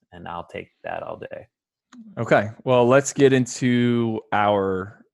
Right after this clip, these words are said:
Speaker 2: uh, predictions. So again, I said Sportsline has Miami winning thirty-four to thirty-three. I didn't have time to look up OddsShark.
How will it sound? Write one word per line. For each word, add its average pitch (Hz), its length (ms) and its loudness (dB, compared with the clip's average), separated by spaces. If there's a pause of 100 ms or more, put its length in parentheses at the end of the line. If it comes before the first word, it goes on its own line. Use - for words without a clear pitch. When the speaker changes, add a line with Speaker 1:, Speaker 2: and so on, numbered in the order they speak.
(120)
Speaker 2:
uh, 87 280 -6
predictions. 95 560 -14
So 95 100 -6
again, 107 180 0
I 107 60 0
said 101 200 -4
Sportsline 117 480 -4
has 104 140 -6
Miami 104 300 -2
winning 104 280 -4
thirty-four 104 760 -8
to 92 340 -16
thirty-three. 101 800 -8
I 90 80 -6
didn't 92 180 -8
have 90 120 -10
time 98 260 -10
to 95 40 -10
look 98 200 -10
up 90 120 -10 (100)
OddsShark. 98 920 -6